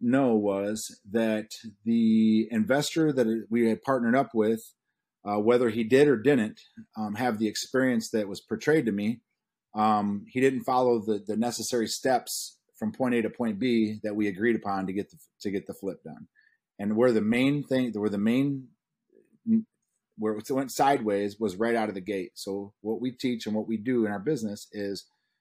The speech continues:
when you buy a home, you always inspect it prior to, no matter what. No matter what the condition is, it doesn't matter if the house is falling down,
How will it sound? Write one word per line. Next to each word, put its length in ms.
when 100
you 80
buy 200
a 40
home, 440
you 140
always 300
inspect 420
it 80
prior 280
to, 460
no 100
matter 240
what. 200
No 80
matter 160
what 200
the 60
condition 460
is, 380
it 100
doesn't 220
matter 140
if 80
the 60
house 220
is 140
falling 240
down, 180